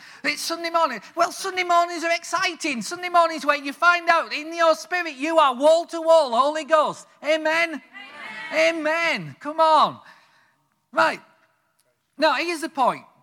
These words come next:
Speaker 1: God isn't inside you to be a passenger. He's inside you to get the work done.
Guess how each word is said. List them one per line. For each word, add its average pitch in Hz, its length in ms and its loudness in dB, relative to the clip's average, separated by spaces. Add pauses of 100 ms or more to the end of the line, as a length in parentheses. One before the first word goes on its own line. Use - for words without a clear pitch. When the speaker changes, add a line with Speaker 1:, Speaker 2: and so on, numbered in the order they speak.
(100)
Speaker 1:
God 339 300 2
isn't 294 400 -10
inside 254 840 -8
you 165 360 -14 (520)
to 240 120 -12
be 233 220 -12
a 214 40 -6
passenger. 151 800 -14 (1300)
He's 247 180 -12
inside 285 640 -4
you 196 220 -8
to 226 160 -12
get 202 300 -8
the 202 80 -6
work 214 400 -4
done. 127 280 -8